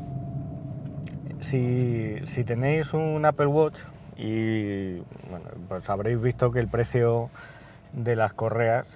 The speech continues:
si las compras oficialmente en la tienda de Apple, pues no es precisamente barato, son cincuenta y nueve euros, elijas el modelo que elijas, ya sean los deportivos, los de nylon,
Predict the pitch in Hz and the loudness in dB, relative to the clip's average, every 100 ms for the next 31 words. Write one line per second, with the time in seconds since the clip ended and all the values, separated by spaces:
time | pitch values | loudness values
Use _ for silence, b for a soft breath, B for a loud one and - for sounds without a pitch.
0 | - - - - 98 98 120 110 107 107 | -20 -18 -14 -6 -2 0 -2 -2 0 0
1 | 107 117 110 110 120 117 101 95 104 104 | -2 -2 -2 0 0 -2 -2 -2 -2 -2
2 | 107 107 107 113 120 135 127 101 101 98 | -2 0 0 0 0 -2 -2 -6 -4 -4
3 | 101 98 104 104 98 101 104 95 104 101 | -4 -6 -6 -6 -4 -4 -4 -6 -4 -4
4 | 98 98 95 90 90 113 139 151 156 - | -2 -4 -6 -6 -2 0 0 -2 -6 -6
5 | 104 104 104 107 - 113 107 107 107 101 | -4 -4 -4 -6 -6 -6 -4 -4 -2 -2
6 | 104 120 123 127 139 147 156 160 - 110 | -2 0 2 4 2 0 -2 -4 -6 -4
7 | 110 - 113 - 110 107 107 110 107 127 | -2 0 0 0 -4 -2 -2 0 0 0
8 | 156 151 165 - - 104 - 110 107 104 | -2 -4 -6 -6 -8 -6 -2 -2 0 0
9 | 101 95 104 - 165 151 156 156 156 123 | 0 -2 -4 -2 -2 0 0 0 -2 -2
10 | 104 104 104 104 101 104 120 147 151 151 | -2 -2 -2 -2 -4 -4 -2 -2 -2 -4
11 | 156 160 | -6 -8